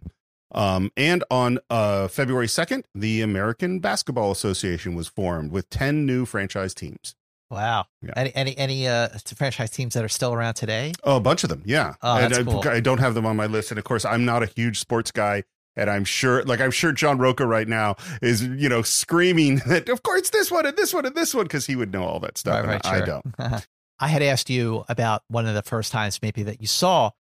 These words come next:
Speaker 2: Errand of Mercy, and I can tell you the first time I saw it.
Speaker 1: Oh, right.
Speaker 2: Because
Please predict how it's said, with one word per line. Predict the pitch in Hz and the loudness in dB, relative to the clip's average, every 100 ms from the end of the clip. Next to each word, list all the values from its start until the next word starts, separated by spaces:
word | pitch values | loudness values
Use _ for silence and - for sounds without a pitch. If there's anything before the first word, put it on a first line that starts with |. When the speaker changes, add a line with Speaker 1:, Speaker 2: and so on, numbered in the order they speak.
| _ | _
Speaker 2:
Errand | 135 131 123 | -4 -2 -4
of | - | -8
Mercy, | 135 147 - | -4 -2 -2
and | 110 | -2
I | 110 | -4
can | - - | -8 -6
tell | 151 160 | -4 -4
you | 147 | -6
the | 113 | -4
first | - 127 - | -4 -2 -2
time | 120 107 | -2 0
I | 120 175 | 2 2
saw | - 90 92 | 0 0 0
it. | 92 | 0
Speaker 1:
Oh, | 156 165 | 0 0
right. | 113 190 - 143 | 0 -2 -2 -2
Speaker 2:
Because | - - 110 110 131 | 0 4 6 6 2